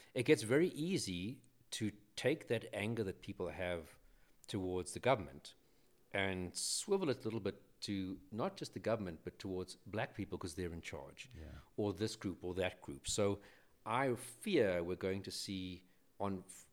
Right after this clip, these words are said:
Speaker 1: across the board a lot of people getting more angry about the state of the country,
Speaker 2: Yeah.
Speaker 1: uh, and becoming more radicalized in what needs to be done about it. And that might be
Speaker 2: Absolutely.
Speaker 1: twisted through religion, race, uh, s-, tribe, a-, anything by people who want to twist it.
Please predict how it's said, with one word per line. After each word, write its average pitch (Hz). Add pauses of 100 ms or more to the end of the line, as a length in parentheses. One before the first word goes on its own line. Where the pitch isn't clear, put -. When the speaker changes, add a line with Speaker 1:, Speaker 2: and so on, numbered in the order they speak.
Speaker 1:
across -
the 110
board 82
a -
lot 90
of 95
people 92
getting 95
more 117
angry 82
about 80
the -
state 85
of -
the 80
country, 101 (540)
Speaker 2:
Yeah. 95
Speaker 1:
uh, 90
and 95
becoming 104
more 98
radicalized 92
in 90
what 87
needs 87
to -
be 87
done 76
about -
it. - (140)
And 87
that 92
might 98
be 101
Speaker 2:
Absolutely. 92
Speaker 1:
twisted -
through -
religion, 101
race, 95 (580)
uh, 85 (140)
s-, -
tribe, 90 (460)
a-, 98
anything 107 (280)
by 101
people 104
who 98
want 92
to 92
twist -
it. -